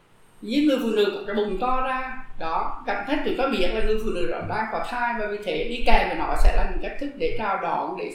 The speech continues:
chăm sóc, để hỗ trợ, để mà, ờ, nâng nở, nuôi dưỡng hay chăm bọc. Nhưng mà cái việc phá thai hay cái việc về,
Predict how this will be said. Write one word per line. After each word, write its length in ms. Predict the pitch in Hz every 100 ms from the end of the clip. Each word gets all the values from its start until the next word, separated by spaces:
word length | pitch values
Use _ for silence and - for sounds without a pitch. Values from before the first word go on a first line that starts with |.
| -
chăm 220 | 247 269
sóc, 320 | - 311 -
để 120 | - 180
hỗ 260 | 208 214 -
trợ, 420 | 202 190 175 170
để 220 | 175 180 185
mà, 160 | 208 - - - - - -
ờ, 140 | 190 180
nâng 360 | 196 233 285
nở, 280 | 269 220 180
nuôi 160 | 233 262
dưỡng 300 | 254 208 -
hay 80 | -
chăm 180 | 247 254
bọc. 400 | 220 - - - - _ _ _ _
Nhưng 180 | 311 349
mà 260 | 330 - - - - -
cái 220 | 180 -
việc 180 | 226 -
phá 220 | 196 175 -
thai 280 | 294 320 311
hay 100 | 330
cái 120 | 226 202
việc 260 | 208 - 226
về, 440 | 226 220 220 -